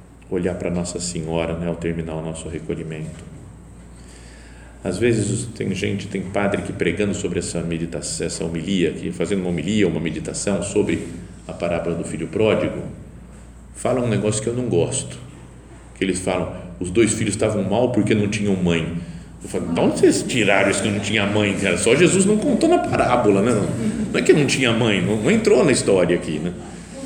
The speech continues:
Mas podia imaginar, né? Nossa Senhora entrando na história, né? Entrou na parábola, Nossa Senhora é nossa mãe, devia tá lá por trás também,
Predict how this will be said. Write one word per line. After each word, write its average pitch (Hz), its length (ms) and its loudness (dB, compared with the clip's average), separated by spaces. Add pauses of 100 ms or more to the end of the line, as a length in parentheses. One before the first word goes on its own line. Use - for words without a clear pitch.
(260)
Mas 170 120 2
podia 220 180 2
imaginar, 139 380 4
né? 117 100 4
Nossa 131 220 2
Senhora 117 720 2
entrando 139 440 4
na 127 80 4
história, 90 500 4
né? 95 60 -2 (140)
Entrou 131 280 2
na 113 100 4
parábola, 87 480 2
Nossa 87 240 -4
Senhora 110 540 0 (280)
é 104 60 0
nossa 104 320 0
mãe, 127 400 0 (380)
devia 139 300 4
tá - 140 2
lá 156 100 6
por 151 180 4
trás 139 340 4
também, 131 420 2